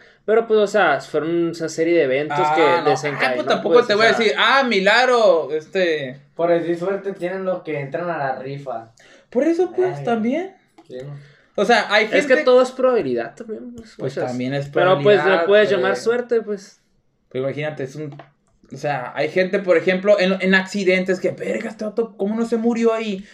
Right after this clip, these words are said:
Speaker 2: O sea, le tocaba ya
Speaker 1: Mm.
Speaker 2: y se salvó por, por, no,
Speaker 1: Por
Speaker 2: por un
Speaker 1: suerte.
Speaker 2: milagro, pues, dicen, pues, o sea,
Speaker 3: Sí,
Speaker 2: relacionan
Speaker 3: sí,
Speaker 2: ese tipo de cosas, pues.
Speaker 3: ándale.
Speaker 2: Por ejemplo, hace poco, ayer
Speaker 3: <clears throat>
Speaker 2: vi una noticia que,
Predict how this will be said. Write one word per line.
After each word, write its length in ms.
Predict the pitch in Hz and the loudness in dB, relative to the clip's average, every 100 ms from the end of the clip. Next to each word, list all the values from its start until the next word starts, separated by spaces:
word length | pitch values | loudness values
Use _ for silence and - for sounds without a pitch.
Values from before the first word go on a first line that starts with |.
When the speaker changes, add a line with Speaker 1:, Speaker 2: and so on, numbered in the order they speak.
| - | -6
Speaker 2:
O 100 | 170 | -2
sea, 180 | 185 165 | 0 0
le 140 | 151 | 0
tocaba 520 | 151 139 135 139 196 214 | -2 -4 -4 -4 -2 -2
ya 280 | 175 202 220 | -2 -4 -4
Speaker 1:
Mm. 40 | |
Speaker 2:
y 100 | 208 | -2
se 140 | 185 185 | 0 0
salvó 380 | 165 143 - | 0 0 -2
por, 340 | 214 214 185 - _ _ _ _ - | 0 0 0 -4 _ _ _ _ -8
por, 140 | 135 | -2
no, 60 | 156 | -2
Speaker 1:
Por 80 | - | 2
Speaker 2:
por 120 | 160 175 | 6 8
un 60 | |
Speaker 1:
suerte. 180 | - - | 8 6
Speaker 2:
milagro, 540 | 196 - 233 302 277 | 4 4 4 4 4
pues, 200 | 220 190 | 4 0
dicen, 420 | 185 285 311 277 233 | 2 0 -2 -4 -2
pues, 200 | 185 156 | 0 0
o 40 | |
sea, 220 | 156 127 | -2 -6
Speaker 3:
Sí, 40 | - | -6
Speaker 2:
relacionan 420 | 147 151 156 160 | -2 0 0 0
Speaker 3:
sí, 40 | 190 | 0
Speaker 2:
ese 100 | 208 | -4
tipo 160 | 214 | 0
de 140 | 202 - | 0 2
cosas, 400 | 180 220 226 131 | 0 0 -2 -4
pues. 120 | 147 143 | -4 -4
Speaker 3:
ándale. 240 | 151 151 - | -6 -10 -8
Speaker 2:
Por 100 | 147 | -2
ejemplo, 220 | 175 185 | 0 2
hace 140 | 190 190 | 0 0
poco, 260 | 190 190 | -2 2
ayer 680 | 196 156 139 143 185 208 151 | 2 2 -2 2 4 4 2
Speaker 3:
<clears throat> 40 | |
Speaker 2:
vi 120 | 165 | -2
una 140 | 170 185 | -2 -2
noticia 540 | 165 185 190 190 180 | -4 -6 -6 -4 -4
que, 360 | 170 160 170 | -2 -4 -4